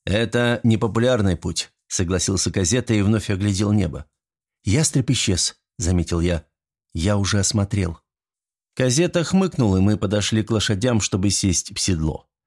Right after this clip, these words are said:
Внезапно я почувствовал взгляд, будто осязаемое давление. Я круто развернулся. "Что такое?"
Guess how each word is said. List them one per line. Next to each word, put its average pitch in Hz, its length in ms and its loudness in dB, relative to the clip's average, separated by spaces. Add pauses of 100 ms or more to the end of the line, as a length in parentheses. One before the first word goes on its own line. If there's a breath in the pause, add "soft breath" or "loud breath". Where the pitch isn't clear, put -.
(240)
Внезапно 156 440 2
я 170 100 4
почувствовал 147 640 0
взгляд, 113 420 0
будто 135 320 -2
осязаемое 117 800 2
давление. 98 640 -2 (280)
Я 110 180 2
круто 117 340 0
развернулся. 101 720 0 (500)
"Что - 220 -6
такое?" 101 600 0